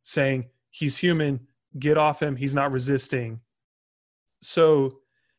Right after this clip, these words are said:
I think it was only a matter of time before we had such a potent example of this is not okay. And like I said last time, in the moment,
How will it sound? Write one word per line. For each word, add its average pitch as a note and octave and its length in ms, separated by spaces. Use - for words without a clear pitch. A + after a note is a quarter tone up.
I C#3+ 120
think F3+ 340
it E3+ 80
was D3 180
only D3+ 200
a C3 40
matter C3+ 200
of A#2+ 40
time B2+ 200
before B2+ 240
we B2+ 120
had A#2+ 320
such - 240
a A#2+ 60
potent C#3+ 400
example A#2 520
of A2+ 360
this C3 420
is C3 160
not A#2+ 260
okay. A#2 720
And E3 100
like G3+ 140
I F3+ 80
said C3 200
last C#3+ 320
time, A#2 240
in A3+ 160
the F3 60
moment, B2+ 580